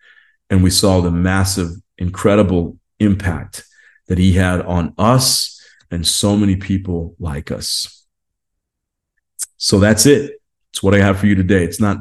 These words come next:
not very academic, and it's maybe not, not about leadership, but it is about leadership because I think as leaders, we need to be people who are in gratitude always,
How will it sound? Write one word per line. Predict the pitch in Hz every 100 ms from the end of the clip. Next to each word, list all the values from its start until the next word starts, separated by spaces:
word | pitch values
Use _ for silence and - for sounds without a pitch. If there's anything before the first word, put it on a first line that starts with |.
| -
not | 92 101 101
very | 98
academic, | 98 98 90 101 117 113 - _ _ _ _ _ _
and | 92 90 90
it's | 80 - - - -
maybe | 95 98 98
not, | 98 98 - -
not | 95 101
about | 98 80
leadership, | 101 107 98 110 101 101
but | 101
it | 107
is | 147 123
about | 117 85
leadership | 101 98 98 117 -
because | 98 95 95 92 95 95 - _ _ _ _ _
I | 92
think | 101 95
as | 95
leaders, | 95 113 98 95 92 92
we | 95
need | 98
to | 87
be | 87
people | 87 110 87
who | 87 95
are | 92 80 -
in | 98 98
gratitude | 95 92 92 90 - 87 -
always, | 90 90 80 - - - -